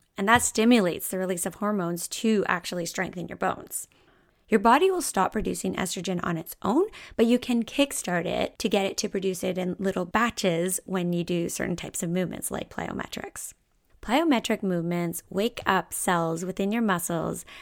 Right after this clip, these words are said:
that stimulate and improve your power output. So this does help improve your body composition. It also improves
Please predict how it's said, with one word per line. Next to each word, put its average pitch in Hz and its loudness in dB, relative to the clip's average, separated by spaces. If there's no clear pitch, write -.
that - -2
stimulate 226 -2
and 190 -2
improve 180 -2
your 175 -2
power 185 0
output. - -8
So 220 2
this 240 2
does 190 -4
help 170 -2
improve 180 -2
your 180 2
body 165 -2
composition. - -6
It 208 6
also 247 4
improves 196 2